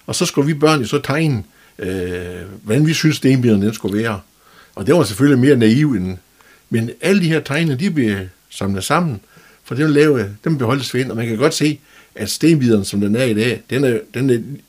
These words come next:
den er jo ikke så lang, som en stenbider, den er i virkeligheden. Den er lidt mere, øh,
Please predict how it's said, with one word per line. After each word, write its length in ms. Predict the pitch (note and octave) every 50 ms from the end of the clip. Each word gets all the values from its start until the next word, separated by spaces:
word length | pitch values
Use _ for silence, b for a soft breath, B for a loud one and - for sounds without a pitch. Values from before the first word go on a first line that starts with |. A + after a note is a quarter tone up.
| _ _ -
den 120 | C3 C#3
er 40 | C3+
jo 40 | B2
ikke 160 | A2 C#3+ D3 -
så 80 | C3
lang, 280 | A#2+ A#2 B2 - A2+ G#2+
som 120 | - A2 G#2
en 80 | F#2+ F2+
stenbider, 420 | - - C3 C#3 A#2+ G#2+ G2+ F#2
den 120 | F#2+ G#2
er 60 | A2 A2+
i 60 | A2
virkeligheden. 600 | G#2 A2 B2+ A#2+ - G2+ F2+ F#2 F#2 F2 E2 - B B B B B B B
Den 120 | - G#2 C3
er 60 | C#3+
lidt 200 | C#3 D3 D3 C#3+
mere, 180 | C#3+ C#3+ C3 - - -
øh, 380 | - G#2 F2+ E2+ D2+ F2+ G2+